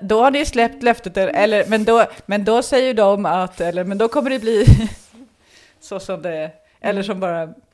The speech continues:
Speaker 1: "Men S D då?" <laughs> Eh, men,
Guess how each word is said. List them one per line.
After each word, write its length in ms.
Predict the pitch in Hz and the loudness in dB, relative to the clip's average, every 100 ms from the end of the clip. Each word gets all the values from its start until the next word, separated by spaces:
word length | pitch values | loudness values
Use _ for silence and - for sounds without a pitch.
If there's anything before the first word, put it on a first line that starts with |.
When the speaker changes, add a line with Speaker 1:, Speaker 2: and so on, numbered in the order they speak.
| _ | _
Speaker 1:
"Men 180 | - 220 | -8 -2
S 260 | 202 226 - | -2 -2 -8
D 180 | 240 277 | -2 0
då?" 240 | 233 190 - | 0 -4 -8
<laughs> 520 | - - - - 302 - - - - - _ | -16 -16 -14 -8 -8 -8 -12 -10 -10 -16 _
Eh, 440 | 202 214 202 196 180 | -8 -6 -6 -8 -8
men, 440 | 196 233 226 190 | -4 0 0 -2